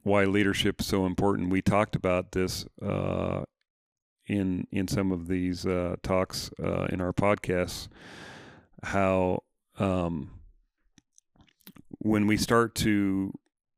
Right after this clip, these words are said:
to just take care of those that are, that are inside, um, then, uh,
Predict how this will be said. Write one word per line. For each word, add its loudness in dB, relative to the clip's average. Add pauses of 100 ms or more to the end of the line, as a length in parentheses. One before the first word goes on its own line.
(560)
to 0 (420)
just -2
take 6
care 4
of 2
those 4
that 2
are, 0 (180)
that 0
are 2
inside, 2 (640)
um, -4 (1200)
then, 0 (1300)
uh, -4